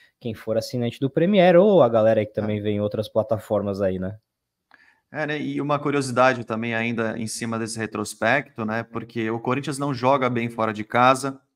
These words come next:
Speaker 2: A gente não ganha no Castelão desde dois mil e dezenove, mas o Corinthians tem vantagem por esse, por esse retrospecto super positivo aí geral.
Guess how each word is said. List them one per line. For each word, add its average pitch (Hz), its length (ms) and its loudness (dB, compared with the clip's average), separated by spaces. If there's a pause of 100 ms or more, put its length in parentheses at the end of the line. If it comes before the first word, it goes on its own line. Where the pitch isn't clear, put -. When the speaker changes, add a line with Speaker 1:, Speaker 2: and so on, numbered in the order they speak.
(120)
Speaker 2:
A 110 80 -6
gente 123 220 -6
não 135 120 -4
ganha 131 220 -2
no 123 160 -2
Castelão 113 720 -4 (340)
desde 143 380 -2
dois 135 220 -2
mil 127 120 0
e 120 40 0
dezenove, 117 560 0
mas 120 200 -4
o 127 60 -8
Corinthians 123 320 -6
tem 143 140 -8
vantagem 127 680 0 (340)
por 123 160 -4
esse, 127 220 -4 (160)
por 117 140 -4
esse 127 200 -2
retrospecto 123 640 -4
super 139 380 -6
positivo 110 720 -4
aí 107 160 0
geral. 107 580 2